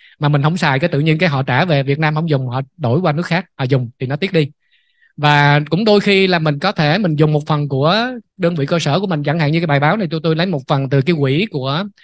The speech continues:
Đại học Y Dược Thành phố Hồ Chí Minh. Nhưng mà tụi tôi muốn đăng đây là một cái báo tốt, quy một. À, và tụi tôi muốn là nó có nhiều cái đồng nghiệp có thể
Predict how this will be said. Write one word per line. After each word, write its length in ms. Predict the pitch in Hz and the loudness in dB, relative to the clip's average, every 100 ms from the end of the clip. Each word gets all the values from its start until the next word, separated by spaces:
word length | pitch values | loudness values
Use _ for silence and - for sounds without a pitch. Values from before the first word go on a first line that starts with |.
| _ - | _ -4
Đại 80 | 147 | -2
học 80 | |
Y 80 | 147 | 0
Dược 100 | 156 | -2
Thành 80 | 135 | -2
phố 40 | |
Hồ 40 | 175 | -2
Chí 100 | 175 | 0
Minh. 260 | 170 170 175 _ _ _ | -2 -2 -10 _ _ _
Nhưng 280 | 160 165 165 | 0 2 2
mà 300 | 143 135 135 | 2 2 0
tụi 80 | 143 | 0
tôi 180 | 160 160 | 2 2
muốn 240 | 170 208 | 2 0
đăng 240 | 226 160 160 | 0 0 0
đây 120 | 160 | 0
là 60 | |
một 80 | 143 | -2
cái 60 | 139 | -2
báo 140 | 160 | -4
tốt, 200 | 190 226 - | -2 -4 0
quy 120 | 165 | 2
một. 240 | 151 127 - _ _ | 2 -2 -6 _ _
À, 260 | 151 143 123 - - - | -2 -2 -2 -10 -20 -6
và 720 | 139 139 139 139 139 135 135 | 0 2 2 0 0 0 0
tụi 100 | 143 | 0
tôi 120 | 160 | 2
muốn 220 | 165 180 262 | 2 2 0
là 100 | 156 | -2
nó 80 | |
có 120 | 165 202 | 0 0
nhiều 380 | 196 156 147 131 | 2 4 4 2
cái 220 | 180 208 | 0 0
đồng 140 | 147 | 0
nghiệp 120 | 143 135 | -2 -2
có 100 | 185 | -2
thể 500 | 147 135 151 202 | -2 0 0 0